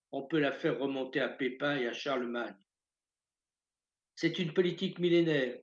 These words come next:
et c'est ainsi, pour la raison très claire,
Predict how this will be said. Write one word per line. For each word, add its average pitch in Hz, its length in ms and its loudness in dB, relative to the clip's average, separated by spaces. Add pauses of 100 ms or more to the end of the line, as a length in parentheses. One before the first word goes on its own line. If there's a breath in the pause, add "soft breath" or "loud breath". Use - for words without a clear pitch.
(680)
et - 80 -4
c'est 170 260 0
ainsi, 175 560 -2 (840)
pour 135 120 0
la 147 100 4
raison 156 320 0
très 151 240 -2
claire, 170 500 2